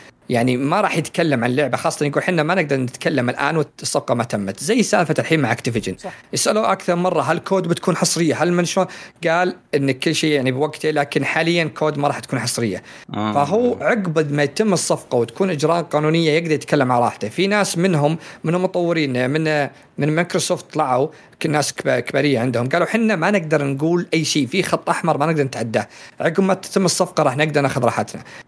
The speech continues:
Speaker 1: فوش زين فيل سبنسر؟ قال إني أنا راح، آه، على الق-، زي ما قال عقود راح تتم. شفنا ديث لوب نزلت حصرية على الجيم باس، على البلاي ستيشن،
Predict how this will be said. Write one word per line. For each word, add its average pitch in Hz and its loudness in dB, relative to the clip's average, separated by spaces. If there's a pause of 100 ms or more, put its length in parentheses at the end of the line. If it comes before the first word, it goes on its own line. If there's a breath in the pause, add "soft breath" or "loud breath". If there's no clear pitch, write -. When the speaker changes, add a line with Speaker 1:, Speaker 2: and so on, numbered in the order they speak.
(120)
Speaker 1:
فوش 190 0
زين 247 0
فيل 185 0
سبنسر؟ 151 0
قال 254 0
إني 269 2
أنا 240 0
راح، 214 0
آه، - 0
على 165 0
الق-، 180 -2
زي 196 0
ما 220 0
قال 151 2
عقود 247 0 (100)
راح 247 0
تتم. 202 -2 (340 loud breath)
شفنا 202 2
ديث 175 0
لوب 180 2
نزلت 190 0
حصرية 175 0 (220)
على 185 2
الجيم 220 0
باس، 202 -2 (180)
على 175 2
البلاي 185 2
ستيشن، 196 0